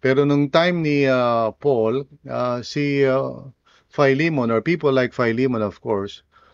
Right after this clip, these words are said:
would be in a difficult situation sa ganyang pangyayari because he has to act, ika nga, he has to punish, uh, Onesimus for, uh, doing something offensive, no, sa kanya bilang slave owner,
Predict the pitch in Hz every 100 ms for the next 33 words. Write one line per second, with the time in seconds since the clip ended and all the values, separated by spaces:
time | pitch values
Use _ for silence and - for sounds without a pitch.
0 | _ - 139 127 139 156 156 143 135 131
1 | 143 160 170 156 143 131 127 131 131 123
2 | 107 120 117 120 123 120 113 110 107 117
3 | 113 110 113 113 101 98 117 120 113 -
4 | 147 143 160 - 147 131 - - _ 135
5 | 135 - 160 123 120 110 98 104 - _
6 | _ _ _ _ _ 131 147 139 - 135
7 | 127 147 143 127 117 - - 127 113 110
8 | 110 113 _ _ _ _ _ _ - _
9 | 127 131 139 - 135 113 104 - - _
10 | _ _ _ - 139 127 123 117 120 123
11 | - 120 117 110 110 117 127 117 147 139
12 | - 127 117 123 117 123 113 170 180 -
13 | 104 95 110 139 - 120 117 131 107 107
14 | 101 104 104 101 - 127 139 135 117 104
15 | 101 90